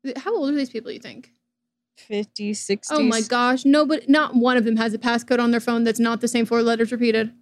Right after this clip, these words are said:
Speaker 1: Somebody just swipe that. Yeah, their practice, they, they should be torn to shreds. It should be, you sh-,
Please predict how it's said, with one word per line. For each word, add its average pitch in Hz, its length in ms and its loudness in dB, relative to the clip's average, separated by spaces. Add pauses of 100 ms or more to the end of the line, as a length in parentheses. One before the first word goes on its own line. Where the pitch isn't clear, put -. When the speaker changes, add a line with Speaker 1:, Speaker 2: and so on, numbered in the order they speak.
(1160)
Speaker 1:
Somebody 262 420 -4
just 277 180 -10
swipe 262 280 -4
that. 226 300 -6 (460)
Yeah, 240 200 -6
their 247 160 -4
practice, 302 460 -6 (220)
they, 277 260 -8
they 269 160 -2
should 285 240 -10
be 285 260 -10 (300)
torn 269 240 -4
to 262 60 -8
shreds. 233 580 -8
It 247 140 -10
should 240 140 -12
be, 247 260 -10
you 247 180 -14
sh-, - 100 -20